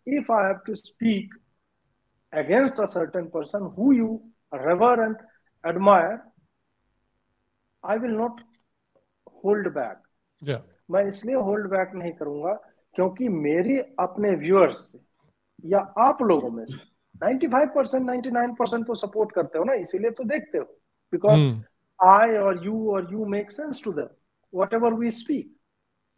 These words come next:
Speaker 1: तो
Speaker 2: या।
Speaker 1: मैं एक परसेंट के लिए जो करता है, "वो मोदी ने पैसे देने साले छोड़ दिए तो यूपीआई तुमने लगा दिया।" <laughs> तुम मत दो यार, तुम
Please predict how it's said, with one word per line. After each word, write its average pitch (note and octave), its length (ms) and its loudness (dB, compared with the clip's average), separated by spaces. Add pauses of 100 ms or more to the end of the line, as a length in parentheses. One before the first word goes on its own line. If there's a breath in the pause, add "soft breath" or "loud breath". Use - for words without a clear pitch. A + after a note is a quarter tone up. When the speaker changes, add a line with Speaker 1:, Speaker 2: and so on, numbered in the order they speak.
(500)
Speaker 1:
तो B3+ 80 4
Speaker 2:
या। C4 60 2
Speaker 1:
मैं D4+ 160 6
एक A#3 320 0
परसेंट A3 520 -2
के G#3+ 100 0
लिए G#3 140 0
जो F#3+ 120 -2
करता G3+ 420 2
है, G3+ 80 6
"वो G3+ 200 2
मोदी F#3+ 320 -2
ने F#3+ 100 -4
पैसे F3+ 360 -2
देने E3+ 260 -8
साले E3 300 -4
छोड़ D#3 300 -2
दिए D3 160 -4
तो D3+ 140 -10
यूपीआई C#3+ 420 0
तुमने C#3 300 -2
लगा A#2 280 4
दिया।" B2 480 -8
<laughs> - 2000 0
तुम D4+ 300 12
मत C#4 200 6
दो F3 260 4
यार, F#3 440 8
तुम B3 220 4